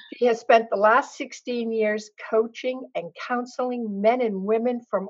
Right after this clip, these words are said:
all walks of life and from all over the world in finding love. Iris is a number one Amazon best-selling author of Lonely and Single to Loved and Adored, and is an inspirational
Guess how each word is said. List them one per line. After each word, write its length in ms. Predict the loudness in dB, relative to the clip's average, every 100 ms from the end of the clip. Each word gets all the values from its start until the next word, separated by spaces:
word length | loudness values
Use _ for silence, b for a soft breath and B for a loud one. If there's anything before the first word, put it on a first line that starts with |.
| 2
all 220 | 4 4
walks 400 | 4 2 0 -10
of 100 | -12 -8
life 340 | -6 -6 -8 _ b b b -4
and 120 | 0
from 200 | 0 6
all 220 | 8 8
over 220 | 6 4 0
the 100 | -2
world 380 | -2 -4 -6
in 120 | -10 -6
finding 400 | -4 -2 -4 -6
love. 380 | -4 -2 -2 -6 _ _ _ _ _ _ 0
Iris 400 | 6 8 6 4
is 140 | -2 -2
a 80 | -2
number 400 | 4 4 4 4
one 240 | 4 6
Amazon 540 | 6 6 2 0 0
best-selling 600 | 2 2 4 4 4 2 0
author 580 | 2 2 2 2 2 -2 b b b
of 200 | -2 -2
Lonely 640 | 0 6 8 6 4 0 -2
and 160 | -4 -4
Single 640 | -6 2 2 4 4 2 -2
to 80 | -6
Loved 580 | -4 0 6 6 4 4
and 160 | 6
Adored, 560 | 6 2 0 0 -4 -10 _ b b 2
and 100 | 6
is 160 | 6
an 160 | 4 0 0
inspirational 1000 | -2 -2 -6 -2 4 4 4 0 0 0